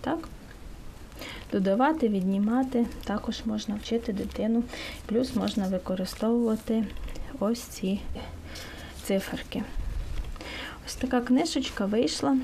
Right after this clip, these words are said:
Сподіваюсь, що, е, Ілонка буде з нею гратися, їй буде це подобатися,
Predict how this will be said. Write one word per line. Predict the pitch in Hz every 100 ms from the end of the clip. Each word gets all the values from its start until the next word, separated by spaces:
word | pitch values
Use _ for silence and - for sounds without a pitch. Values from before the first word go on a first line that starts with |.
| - - -
Сподіваюсь, | - - 202 208 208 208 190 196
що, | - - 190 185 202 - - - - -
е, | 240 214 208 196 -
Ілонка | 208 196 190 196 185
буде | 190 180 202
з | -
нею | 180 170 180
гратися, | 202 240 320 302 285 - 262 254
їй | 220 185 185 185
буде | 185 180 -
це | 175
подобатися, | - 190 214 294 302 285 269 - 262